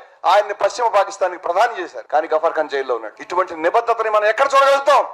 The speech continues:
మనకు తెలియదు. సమైక్య భారతదేశం గురించి ఎంత అద్భుతమైన పోరాటం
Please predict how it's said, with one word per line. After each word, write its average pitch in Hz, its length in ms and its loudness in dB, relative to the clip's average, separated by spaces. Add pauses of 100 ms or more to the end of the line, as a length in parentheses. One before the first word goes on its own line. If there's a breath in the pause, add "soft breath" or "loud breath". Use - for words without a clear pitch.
(140)
మనకు 262 180 2
తెలియదు. 339 480 2 (400)
సమైక్య 330 420 4
భారతదేశం 294 540 2
గురించి 277 380 -4 (220 loud breath)
ఎంత 294 260 -2
అద్భుతమైన 320 500 4
పోరాటం 269 340 2